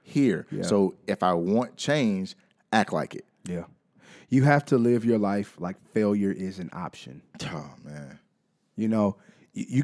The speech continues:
Speaker 2: you can't live your life saying, "Well, I'm gonna fail. I'm not gonna do it. This test is too hard.
Speaker 1: Mm-hmm.
Speaker 2: I can't do this. I can't." And any, anybody out here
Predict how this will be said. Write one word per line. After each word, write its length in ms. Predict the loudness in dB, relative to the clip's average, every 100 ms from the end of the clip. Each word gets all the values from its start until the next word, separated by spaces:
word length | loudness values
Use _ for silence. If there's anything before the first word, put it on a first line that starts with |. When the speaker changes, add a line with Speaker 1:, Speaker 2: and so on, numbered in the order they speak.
| 0
Speaker 2:
you 100 | -4
can't 400 | 0 4 6 6
live 260 | 6 6 6
your 140 | 4
life 400 | 4 4 4 2
saying, 440 | -2 0 2 2 2
"Well, 120 | 2
I'm 140 | 0 0
gonna 220 | 0 -2
fail. 420 | -4 -6 -6 -12 _ -4
I'm 160 | 2 2
not 200 | 2 0
gonna 160 | -2
do 220 | 0 2 2
it. 80 |
This 180 | 2 -2
test 300 | 0 0 2
is 100 | -2
too 220 | 0 0
hard. 420 | 4 4 4 2 -2
Speaker 1:
Mm-hmm. 260 | -8 -12 -14 -18 -4
Speaker 2:
I 100 | -2
can't 340 | 2 4 4
do 200 | 6 6
this. 280 | 6 4 2
I 100 | 0
can't." 220 | 2 0 0 -10 -8 4
And 420 | 6 8 6 2 -4 _ _ _ _ 4
any, 240 | 6 6 4 -2 -2
anybody 640 | 4 6 6 6 6 4 4
out 180 | 2
here 340 | 4 2 2